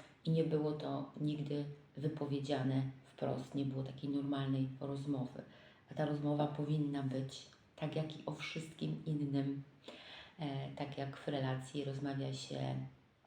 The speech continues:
o jakimś budżecie domowym, e, jak rozmawia się, nie wiem, e, co tam przygotować na obiad i tak dalej. Tak powinna być rozmowa o tym,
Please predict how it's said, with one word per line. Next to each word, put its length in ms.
o 80
jakimś 320
budżecie 560
domowym, 680
e, 260
jak 240
rozmawia 520
się, 380
nie 240
wiem, 380
e, 460
co 140
tam 220
przygotować 680
na 220
obiad 340
i 40
tak 160
dalej. 360
Tak 180
powinna 440
być 240
rozmowa 720
o 220
tym, 380